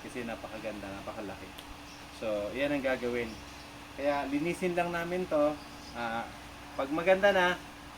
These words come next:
later babalikan namin kayo, pakikita ko sa inyo.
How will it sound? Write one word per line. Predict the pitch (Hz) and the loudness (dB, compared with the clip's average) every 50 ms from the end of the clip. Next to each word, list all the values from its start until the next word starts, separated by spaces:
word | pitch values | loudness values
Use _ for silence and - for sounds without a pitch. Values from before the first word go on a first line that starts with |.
| - 139 156 | -8 -2 0
later | 175 180 - 180 170 170 160 151 | 0 2 2 4 4 4 4 2
babalikan | 147 135 139 139 143 139 147 143 143 | 2 2 2 -2 0 0 0 0 2
namin | 139 135 135 135 131 | 0 0 -2 -2 -2
kayo, | 143 135 131 | -2 -4 -2
pakikita | 131 131 117 123 104 - 123 - | -2 -4 -4 -6 -10 -10 -10 -8
ko | 113 107 110 | -8 -8 -8
sa | - 120 | -8 -8
inyo. | 104 98 101 95 | -8 -8 -10 -12